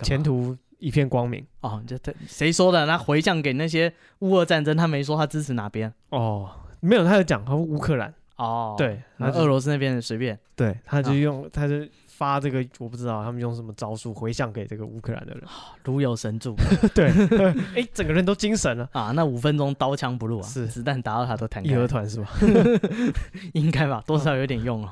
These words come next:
Speaker 1: 哦，然后还有这啊，就是那个、呃，怎么讲？就是看那个，这个战争的新闻。
Speaker 2: 嗯。
Speaker 1: 最近还，这几天还有一个。
Speaker 2: 什么？
Speaker 1: 就是那个什么，在车诺比这边，
Speaker 2: 嗯。
Speaker 1: 那边有一个核电厂，对不对？
Speaker 2: 呃，
Speaker 1: 曾经炸过。
Speaker 2: 呃，挺有名的。
Speaker 1: 很有名的，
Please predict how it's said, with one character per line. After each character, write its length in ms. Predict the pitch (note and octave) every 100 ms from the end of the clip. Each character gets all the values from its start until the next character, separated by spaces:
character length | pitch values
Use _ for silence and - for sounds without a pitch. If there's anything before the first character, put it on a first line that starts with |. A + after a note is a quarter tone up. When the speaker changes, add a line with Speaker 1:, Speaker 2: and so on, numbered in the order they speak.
| -
Speaker 1:
哦， 300 | C#3+ D#3 A#2+ - - -
然 120 | - G3+
后 80 |
还 100 | A3
有 80 | G#3+
这 240 | E3 G3+ F3+
啊， 200 | D#3+ D#3
就 140 | E3+
是 40 |
那 140 | F3 F3
个、 100 | D#3+ F3 _ _ -
呃， 100 | - -
怎 100 | C3
么 80 |
讲？ 180 | B2+ A2+ - - - _ _
就 100 | E3
是 60 | D#3+
看 200 | F#3+ E3
那 80 |
个， 420 | D#3 C#3+ C#3+ C#3 D3+ _ _ _ _
这 80 | F3+
个 200 | D3+ C#3+
战 220 | G3+ E3
争 160 | D3+ D3+
的 80 | C#3
新 240 | C#3 C3+
闻。 200 | A#2+ - -
Speaker 2:
嗯。 200 | B2 F#2+ - -
Speaker 1:
最 140 | F3+
近 240 | D3+ D3+ B2+
还， 160 | B2+ B2
这 120 | -
几 140 | C#3 A#2
天 140 | B2+
还 80 | B2+
有 80 | G#2+
一 100 | F#2+
个。 200 | - G2 -
Speaker 2:
什 140 | - G2
么？ 60 | F#2 - - -
Speaker 1:
就 120 | D3+
是 300 | - C#3 B2+ _ -
那 160 | D3+
个 200 | C3+ B2
什 80 | A#2+
么， 200 | G#2+ - _ _
在 520 | - D#3 C#3+ C#3+ C#3 B2+
车 200 | - F#3
诺 160 | F#3+ D3
比 140 | A2
这 100 | A#2+
边， 260 | A#2 A2+ B2+ -
Speaker 2:
嗯。 200 | C3 F#2+ G2 -
Speaker 1:
那 120 | D3+
边 140 | D3
有 60 | B2
一 40 |
个 100 | A#2+
核 100 | B2
电 180 | B2+ C3
厂， 180 | A2 G2+
对 80 | G#2+
不 60 | G#2+
对？ 100 | G2+ _ -
Speaker 2:
呃， 100 | G#2+
Speaker 1:
曾 80 | B2+
经 100 | C#3+
炸 200 | D3 B2
过。 200 | B2 G#2+
Speaker 2:
呃， 80 | -
挺 200 | - C#3
有 120 | C3+
名 200 | G#2+ F#2+
的。 80 | G2
Speaker 1:
很 180 | G#2+ C#3
有 140 | D3+
名 180 | B2 A2
的， 180 | A2